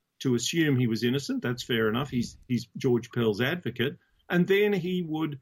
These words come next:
simply proceed to do everything he could using the rules of procedure to try and get his way for his client.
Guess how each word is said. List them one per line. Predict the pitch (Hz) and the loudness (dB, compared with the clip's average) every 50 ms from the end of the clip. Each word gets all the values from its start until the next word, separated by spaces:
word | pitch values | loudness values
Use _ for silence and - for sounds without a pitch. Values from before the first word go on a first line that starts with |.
| _ - - | _ -14 -8
simply | - - - 208 214 202 - 175 180 180 | -4 0 2 2 2 2 2 2 0 0
proceed | 180 - - 170 170 - - - - 139 131 131 131 131 135 135 127 127 - - - - - - - | 0 -2 -4 -4 -4 -2 -4 -4 0 0 0 2 2 0 -2 -2 -4 -8 -12 -16 -20 -20 -20 -20 -12
to | - | -4
do | - 151 151 | -2 0 0
everything | 156 165 170 151 160 160 151 156 160 | 2 0 0 0 0 -2 -2 -2 -4
he | 156 151 135 | -4 -6 -8
could | - - - 127 127 127 123 123 120 120 - - _ _ _ _ _ _ _ - | -8 -2 0 2 4 4 4 2 0 -4 -10 -16 _ _ _ _ _ _ _ -2
using | 135 131 156 175 180 180 175 143 160 165 170 165 | 0 2 4 4 4 4 2 2 0 -2 -2 0
the | 156 151 | -2 0
rules | 131 131 135 143 143 147 143 143 143 139 135 - | 0 2 4 4 4 4 4 4 2 2 0 0
of | 143 123 127 | -2 -2 0
procedure | - 139 127 123 - - 127 123 123 120 110 110 120 123 123 120 120 120 120 - _ _ _ _ _ | -2 -2 -2 -2 -2 0 2 4 4 2 2 2 2 2 2 0 -2 -4 -10 -16 _ _ _ _ _
to | - - 139 135 131 131 131 127 127 123 | -4 -2 0 2 4 4 4 4 2 0
try | 123 - 143 143 131 131 131 | -2 -2 -2 0 0 2 0
and | 131 127 113 | 0 0 -2
get | 131 123 117 | -2 -4 -2
his | 123 135 123 - - | -4 -4 -6 -6 -6
way | 123 127 120 120 120 123 | -4 -2 -2 0 0 0
for | 120 120 - 127 120 120 120 113 | -2 -4 -4 -2 0 0 0 0
his | 117 139 127 120 120 120 110 117 - - - _ _ - | 2 2 4 6 4 4 2 0 -6 -8 -12 _ _ -12
client. | - 165 180 190 160 123 104 87 - - | -8 -4 -2 0 0 0 -2 -4 -6 -12